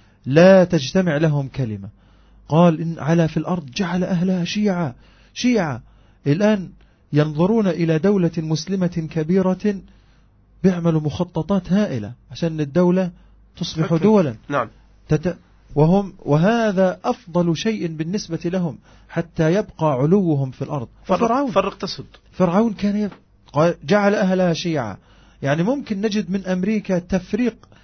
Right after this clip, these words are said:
Speaker 1: لأمم، لأمة الإسلام أكثر مما نرى، ممكن. ب-، رغم كل هذا، عل-، جعل أهلها ش-، يستضعف طائفة منهم.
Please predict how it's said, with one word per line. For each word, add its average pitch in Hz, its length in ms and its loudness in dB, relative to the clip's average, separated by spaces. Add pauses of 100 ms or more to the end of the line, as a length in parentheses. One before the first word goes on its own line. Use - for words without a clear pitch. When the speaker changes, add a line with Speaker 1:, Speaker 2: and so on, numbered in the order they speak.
(340)
Speaker 1:
لأمم، 208 580 0
لأمة 202 480 0
الإسلام 190 400 -4 (100)
أكثر 254 300 -6
مما 143 320 -4
نرى، 117 240 -8 (300)
ممكن. 262 360 -2 (1120)
ب-، 170 280 4 (380)
رغم 185 340 4
كل 214 280 2
هذا، 160 260 2 (160)
عل-، 165 320 0
جعل 147 340 4
أهلها 147 340 0
ش-، 143 80 -6
يستضعف 143 760 -4
طائفة 139 1160 2
منهم. 117 360 -10